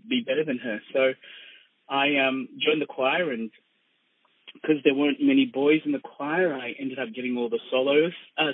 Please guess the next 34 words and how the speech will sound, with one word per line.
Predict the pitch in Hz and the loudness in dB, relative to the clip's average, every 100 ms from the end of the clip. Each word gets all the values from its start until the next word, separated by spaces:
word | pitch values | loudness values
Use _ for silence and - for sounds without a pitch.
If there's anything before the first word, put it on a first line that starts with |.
| - | 2
solos | 156 170 165 - | 2 2 -2 -4
for | 131 | -6
the | 117 | -4
boys. | 123 143 208 - - | -2 0 -2 -6 -10
And, | 135 139 139 - - - - - _ _ | -4 -4 -4 -10 -20 -20 -20 -20 _ _
uh, | 135 131 127 123 123 123 - _ _ _ _ _ _ _ _ - | -6 -2 0 0 0 -2 -4 _ _ _ _ _ _ _ _ -2
in, | 151 143 - | 0 0 0
in | 147 147 143 147 | 4 4 2 2
music | 156 156 - - | 2 2 -4 0
theatre, | 147 165 175 185 190 175 | 4 4 4 2 2 0
again, | 123 127 160 180 | -4 -2 0 0
there | 123 | 0
weren't | 135 131 | -2 -4
many | 131 131 127 | -4 -2 -2
boys | 123 139 143 139 - | -2 -2 -2 -4 -4
get, | 131 - _ - | -4 -4 _ -4
going | 131 131 | -2 0
into | 135 135 | -2 -4
music | 135 135 127 - | -4 -4 -8 -10
theatre, | 139 143 170 | -10 -8 -10
so | 143 | -6
I | 131 135 | -4 -4
ended | 131 | -4
up | 123 - | -8 -6
getting | 131 127 | -6 -4
all | 123 | -6
the | 120 | -4
lead | 123 143 | -4 -2
roles | 135 156 190 190 - | 0 0 0 -4 -8
for | 120 | -8
boys. | 120 147 202 220 - | -2 0 0 -2 -2
And | 131 139 - - - - - _ _ - | -4 -4 -10 -20 -20 -20 -20 _ _ 0
so | 185 180 180 | 4 4 2
I, | 165 | -4